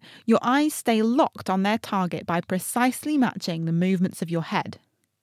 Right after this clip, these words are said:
But for some people, maintaining a steady gaze like that is impossible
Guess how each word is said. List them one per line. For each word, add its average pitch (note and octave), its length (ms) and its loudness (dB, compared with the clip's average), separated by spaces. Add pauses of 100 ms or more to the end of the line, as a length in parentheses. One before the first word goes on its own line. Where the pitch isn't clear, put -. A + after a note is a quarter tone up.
(480)
But A#3+ 140 4
for C4 100 2
some F4+ 380 0
people, E4 580 0 (240)
maintaining A#3+ 580 4
a A3 60 2
steady D#4+ 420 0
gaze C#4 340 4
like F3+ 220 -2
that - 260 -4
is F#3 140 -2
impossible F#3 800 -2